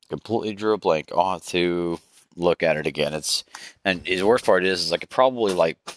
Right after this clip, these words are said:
check a box and, and figure it out from where I'm setting, but, uh, you know, I'm not gonna go through all that.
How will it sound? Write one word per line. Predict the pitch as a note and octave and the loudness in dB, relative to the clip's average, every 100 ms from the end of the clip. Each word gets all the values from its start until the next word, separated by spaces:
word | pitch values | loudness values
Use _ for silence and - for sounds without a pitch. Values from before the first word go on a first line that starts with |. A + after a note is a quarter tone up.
| _ _ | _ _
check | - A#2 - | 0 2 2
a | |
box | D#2+ E2+ F2 F2+ - | 2 4 4 2 -2
and, | D#2 D#2 _ - - _ - | -2 -8 _ -20 -20 _ -4
and | D#2 | -4
figure | - G2 F2+ | -2 -2 0
it | |
out | F2 - | 0 -2
from | D#2+ | -8
where | D#2+ D2+ | -4 -4
I'm | C#2+ | -4
setting, | - E2 D#2+ D#2 D2 | 2 2 2 -4 -4
but, | E2 D#2 - E2+ | -2 -2 -4 -2
uh, | D#2+ E2 E2 _ | -2 -2 -8 _
you | F#2+ | -4
know, | E2 | -2
I'm | D#2+ | -2
not | E2 | -8
gonna | D2+ D2+ | -12 -8
go | D2+ C#2+ | -6 -6
through | - D#2 | -10 -8
all | D2+ D2+ | -8 -2
that. | D#2+ D#2+ | -2 -2